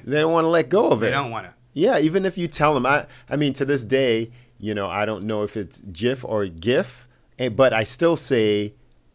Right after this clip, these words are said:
Speaker 1: gif.
Speaker 2: You're talking about for the, um, the format?
Speaker 1: Yeah, yeah, the,
Speaker 2: The gif.
Speaker 1: the, yeah, the gif.
Speaker 2: I would think that's gif.
Speaker 1: I, I mean, the, the, the, uh, see, I, I'm making the point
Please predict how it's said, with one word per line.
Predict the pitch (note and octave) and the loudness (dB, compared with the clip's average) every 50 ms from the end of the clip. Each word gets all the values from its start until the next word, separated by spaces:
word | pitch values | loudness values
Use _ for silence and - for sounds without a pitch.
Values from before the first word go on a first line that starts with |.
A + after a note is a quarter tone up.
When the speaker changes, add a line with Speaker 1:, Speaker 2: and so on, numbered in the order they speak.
| _ - _ _ _ _ _ _ - | _ -20 _ _ _ _ _ _ -4
Speaker 1:
gif. | F#2+ B2+ G3 - - - - - - - _ _ _ | 2 4 4 4 2 -2 -10 -20 -20 -20 _ _ _
Speaker 2:
You're | - D3+ | -14 -8
talking | C3+ F3 D#3+ D3+ | -4 -2 -2 0
about | C#3+ C3+ - | -2 -4 -4
for | - D3+ C#3+ C#3 C3+ C3+ C3 B2+ | -4 -4 -4 -2 0 0 0 -2
the, | B2 C3 B2+ B2+ A#2+ | -2 -2 -4 -2 -2
um, | C3 C3 B2 B2 B2 A#2+ A#2+ A#2+ A#2+ A#2+ - | -4 -4 -4 -4 -4 -4 -4 -6 -8 -10 -14
the | - C3+ | -14 -8
format? | - G3 E3 B2 G2+ - - _ _ _ - | -4 -4 -4 -4 -4 -10 -14 _ _ _ -18
Speaker 1:
Yeah, | - - - - F3 G#3 B3+ C4 C4+ C4+ | -18 -10 -6 -4 -4 -4 -4 -6 -6 -4
yeah, | C4 B3 A#3+ C#4 A3+ E3 C#3 | -4 0 2 6 6 8 8
the, | A#2+ C3 D#3 | 6 6 4
Speaker 2:
The | D#3 D#3 | 2 4
gif. | D#3 D#3+ D#3+ D#3 D#3 D#3 D3+ | 4 4 4 6 6 4 2
Speaker 1:
the, | C3+ C3 B2 A2 | -2 -6 -10 -10
yeah, | - E3 G3+ F#3+ D3+ B2+ | -2 2 4 6 6 6
the | A#2+ D3 | 4 2
gif. | C#3 C3 E3+ F3 F3 F3 F#3 G3+ D#3+ A#2 F#2 - - | -2 0 2 4 6 6 6 6 6 4 4 -2 -8
Speaker 2:
I | - B2+ | -8 -8
would | C3 C#3+ - | -8 -8 -10
think | F#3+ G#3+ A#3+ | -12 -12 -10
that's | A#3+ F#3+ E3 | -10 -10 -10
gif. | D3+ B3 F#4+ - - - - _ _ _ _ _ _ _ _ _ _ _ - | -10 -10 -10 -10 -12 -14 -20 _ _ _ _ _ _ _ _ _ _ _ -14
Speaker 1:
I, | C3+ D3 - - G#3 G3 F#3+ F3 F3 | -12 -10 -6 -2 0 0 2 2 2
I | E3+ | 2
mean, | E3 D3+ C#3 C3 C3 | 2 2 0 2 2
the, | B2+ C3 B2+ | 2 2 2
the, | A#2 A2 B2 A#2+ A#2 G2+ F#2+ | 2 2 2 2 2 2 -2
the, | F#2+ G2 G2+ A#2 B2 A#2+ A#2 A#2 A2+ | -8 -10 -6 -4 -2 0 0 2 2
uh, | A2 G#2 G#2+ G#2+ G2+ F#2+ E2 D2 C2+ - - - | 2 2 2 2 0 -2 -4 -6 -8 -8 -10 -8
see, | - - D#3 E3 G3 A#3 - - _ _ - | -2 2 4 4 4 2 -2 -12 _ _ -4
I, | - C3 C3+ C3 - C#3 | 0 2 2 4 4 2
I'm | C#3 C#3 | 2 4
making | C#3+ C#3 C3+ D#3+ | 4 2 2 2
the | C#3 C3 | 0 0
point | - A3 G#3 D3+ A2+ - | 2 2 2 2 0 -4